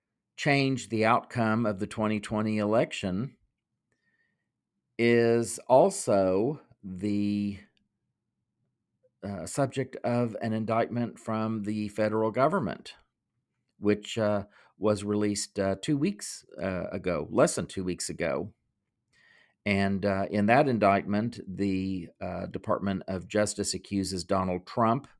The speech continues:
along with six unnamed associates of his, of trying to overturn the twenty twenty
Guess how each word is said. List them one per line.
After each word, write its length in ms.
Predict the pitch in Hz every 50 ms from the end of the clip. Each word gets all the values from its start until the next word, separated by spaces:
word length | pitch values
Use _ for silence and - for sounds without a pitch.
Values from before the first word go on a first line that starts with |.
| _ _ _ _ _ _ _
along 480 | - 87 95 98 98 98 101 101 101 98
with 320 | 92 92 92 90 - _ -
six 500 | - - - 120 117 120 - - - - -
unnamed 600 | 107 107 113 113 107 107 107 107 107 107 107 101
associates 720 | - - - - - 120 120 - - 101 95 87 - -
of 200 | - - 87 87
his, 600 | 87 85 101 92 90 87 85 92 113 120 - - - _ _ _ _ _ _ _ _ -
of 120 | - 87 -
trying 340 | - - 104 98 95 95 85
to 80 | 82
overturn 540 | - 95 87 95 87 - - 92 90 90 90
the 80 | 85 -
twenty 340 | - - 92 90 92 90
twenty 480 | 87 - - 82 85 85 82 82 82 -